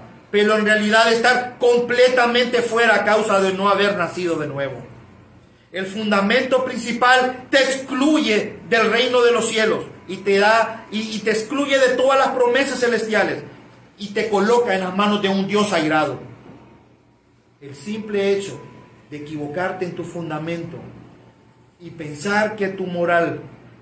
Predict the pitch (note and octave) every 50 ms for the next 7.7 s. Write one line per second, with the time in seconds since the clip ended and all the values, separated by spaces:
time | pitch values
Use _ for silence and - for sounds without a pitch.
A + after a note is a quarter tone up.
0 | - _ - F3+ F3 F3 F3+ E3+ E3 E3+ E3+ E3 D#3+ - F3 F#3 F3+ F3+ E3 -
1 | C3+ - - - - - - - - - - F3 F3 - F3+ D#3+ - - G3 G#3+
2 | A3 A3 A3 G#3+ G#3 G3+ G3+ G3 G3 G3 G3 F#3+ F#3+ F#3+ F#3 F#3 F3+ E3+ E3+ E3+
3 | E3 E3+ E3 - - - - - - - - - - - - - _ _ _ -
4 | F#3 - F3 F3 D#3 F3+ F3 F3 F3+ E3+ E3+ E3+ E3 F#3 G3+ G#3 A3+ A3+ - A3
5 | G#3+ A3 A3 A3 G#3+ G3+ G#3+ A3 G#3+ - G#3+ G3 G3 F#3+ F#3+ G3 F3+ F3 F3 F3
6 | E3 D#3 B2+ A#2+ - - - - - - - - - C#3+ D3 F3 F#3+ - G3 F3
7 | E3 F3+ F3 F3 F3 E3+ E3 E3+ E3+ - F3 E3+ E3 E3